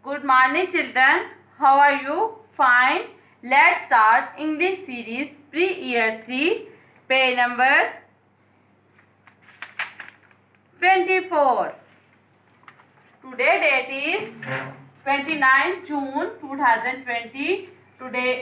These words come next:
is Monday, Monday, Monday. Today topic is fill in the blanks. Fill in the blanks. Fill in the blanks. अहमद, अहमद,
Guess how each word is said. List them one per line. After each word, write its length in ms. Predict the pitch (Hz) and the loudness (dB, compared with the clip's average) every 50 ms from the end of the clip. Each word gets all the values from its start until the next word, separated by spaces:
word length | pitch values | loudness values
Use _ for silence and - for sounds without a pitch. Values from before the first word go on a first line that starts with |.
| - 262 285 302 339 | -8 -10 -6 -6 -4
is 240 | 403 392 - - - - | -4 -6 -8 -12 -16 -18
Monday, 880 | 240 240 254 254 262 254 247 247 254 269 285 294 320 349 - - - - - _ 220 | -10 -6 -2 -2 -2 -2 -4 -2 0 2 4 4 4 2 2 -2 -8 -14 -18 _ -12
Monday, 800 | 220 247 254 247 247 240 254 262 262 277 285 320 - - - - - _ _ | -8 -6 -6 -6 -8 -10 -6 -2 -2 0 0 0 -2 -4 -8 -16 -20 _ _
Monday. 680 | 254 269 311 339 349 330 320 294 247 214 190 - - - _ _ _ _ _ _ _ _ | -8 -2 0 0 0 0 0 -2 -2 -2 -4 -8 -12 -20 _ _ _ _ _ _ _ _
Today 360 | 226 214 185 190 196 214 254 247 | -16 -14 -12 -10 -10 -8 -4 -2
topic 420 | 359 320 285 285 - 294 285 277 | 0 0 0 -2 -6 -8 -10 -10
is 340 | - 277 285 320 370 427 427 - - - _ _ _ _ - | -8 -6 -4 -4 -4 -4 -6 -8 -14 -20 _ _ _ _ -8
fill 280 | 294 285 302 339 370 381 370 - - 262 269 | -6 -2 0 0 0 0 -2 -6 -12 -12 -12
in 140 | 262 247 | -8 -2
the 160 | 240 240 240 254 262 262 - | 0 2 2 2 0 -2 -4
blanks. 480 | 277 302 320 320 294 233 208 175 - - - _ _ _ _ _ _ _ _ _ - | -2 -2 0 0 0 -2 -4 -8 -14 -18 -20 _ _ _ _ _ _ _ _ _ -12
Fill 220 | 320 311 330 339 359 320 269 | -8 -6 -4 -2 -2 -2 -4
in 120 | 254 233 | -4 -2
the 160 | 226 226 247 302 370 - - - - _ - | 0 2 4 2 2 0 -4 -10 -18 _ -8
blanks. 520 | 254 294 302 311 302 254 220 190 - - - - _ _ _ _ _ - | -4 0 0 2 0 0 -2 -6 -10 -18 -20 -20 _ _ _ _ _ -12
Fill 220 | - 311 370 381 330 269 | -8 -6 -4 -4 -4 -6
in 140 | 254 240 - | -8 -8 -2
the 200 | 233 233 254 294 370 - - - - - _ _ _ - | 0 2 4 4 2 0 -2 -8 -16 -20 _ _ _ -8
blanks. 520 | 262 302 320 320 302 254 202 185 - - _ _ _ _ _ _ _ _ _ _ _ _ _ _ _ _ _ _ _ _ _ _ _ _ _ _ _ _ - | -4 -2 0 0 0 0 -2 -6 -10 -18 _ _ _ _ _ _ _ _ _ _ _ _ _ _ _ _ _ _ _ _ _ _ _ _ _ _ _ _ -4
अहमद, 760 | 226 240 247 240 - - 247 240 254 285 320 349 392 453 - - - - - _ _ - | -4 -2 -4 -4 -10 -14 -6 0 2 4 4 4 4 2 0 -6 -14 -20 -20 _ _ -4
अहमद, 800 | - 254 285 294 277 254 277 269 269 294 311 330 370 - - - | -4 -2 -2 -4 -6 -6 -2 0 2 2 4 2 0 -2 -6 -14